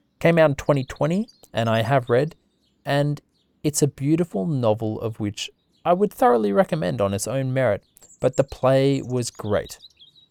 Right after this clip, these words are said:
I was talking to the man at the door, and he said the play is absolutely killing it. Sold out most nights, if not every night of the week, which,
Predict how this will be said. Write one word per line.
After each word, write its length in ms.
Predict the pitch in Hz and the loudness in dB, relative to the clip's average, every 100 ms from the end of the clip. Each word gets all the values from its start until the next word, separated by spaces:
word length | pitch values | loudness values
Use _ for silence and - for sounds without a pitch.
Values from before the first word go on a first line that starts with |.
| _ _ _ _ _ _ 127 | _ _ _ _ _ _ 0
I 80 | |
was 180 | 139 135 | 2 2
talking 400 | - 156 147 151 | 2 2 2 -2
to 100 | 143 | -2
the 80 | 139 | -2
man 340 | 127 123 127 123 | 0 0 0 -2
at 120 | 120 | -8
the 60 | |
door, 300 | 117 113 110 | -2 2 2
and 180 | 87 117 | 2 0
he 120 | 120 | -2
said 240 | 120 131 127 | -2 -2 -2
the 80 | 151 | -4
play 440 | - 127 123 120 | -4 0 0 0
is 160 | 104 - - | -6 -12 -8
absolutely 1040 | 151 147 - 147 139 123 120 117 123 120 | -6 -4 -6 -4 -4 -2 -4 -4 -6 -8
killing 380 | - - 113 101 | -8 -4 -2 -4
it. 160 | 73 - _ _ - | -8 -14 _ _ -14
Sold 420 | - - 156 160 | -2 6 6 8
out 220 | 147 139 127 | 4 4 2
most 380 | 120 120 - | -2 -2 -2
nights, 260 | 117 107 - 135 | -2 -2 -4 -12
if 120 | - | -8
not 200 | 107 - _ - | -8 -8 _ -6
every 460 | 139 135 135 131 | -2 -2 -2 -4
night 380 | 123 113 104 107 | -4 -2 -2 -4
of 180 | 110 113 | -8 -6
the 100 | 113 | -6
week, 420 | 104 95 73 - _ _ _ - | -2 -4 -6 -18 _ _ _ -2
which, 420 | 139 135 - | -2 0 -4